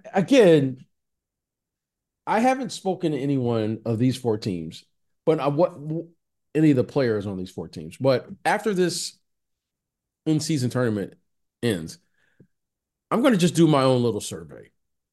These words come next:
I wanna speak to as many players as I can. I wanna speak to as many executives as I can to figure out what is the mindset. I wanna speak to the coaches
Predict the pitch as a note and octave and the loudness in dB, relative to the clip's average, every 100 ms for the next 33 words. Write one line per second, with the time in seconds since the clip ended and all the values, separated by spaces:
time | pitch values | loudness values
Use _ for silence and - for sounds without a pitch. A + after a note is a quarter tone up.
0 | _ G#2 B2+ D3+ D3 D3+ D3+ C3+ A2 A2+ | _ -2 0 0 0 -2 -4 -4 -4 -2
1 | D3+ D#3 B2+ A#2+ G#2+ G#2 G2 - E2+ F2+ | -4 -2 0 0 -2 -6 -8 -10 -12 -12
2 | D#2+ B2 B2+ - C3+ A#2 B2 G#2+ G#2 C3 | -6 -2 -2 0 -2 -2 -2 -2 0 2
3 | C3 B2 A2 _ _ - G#2 F2+ C#3+ C#3 | 2 2 -2 _ _ -10 -6 0 0 0
4 | A2+ F2+ G2+ F2 E2 - F2+ F#2 A#2 _ | -4 -4 -8 -10 -14 -14 -14 -14 -18 _
5 | _ _ - D3+ F3 F#3 E3 C#3+ G3+ C4 | _ _ -6 -2 0 2 2 2 2 2
6 | E3 D3+ C#3+ D#3+ C3+ A#2 F2+ D#3+ F#3+ F3 | 0 0 0 0 -2 -4 -4 -2 -2 -2
7 | G3+ F3+ C#3+ - D3+ D3 D#2 F2 | -6 -4 -6 -2 -2 -2 -10 -16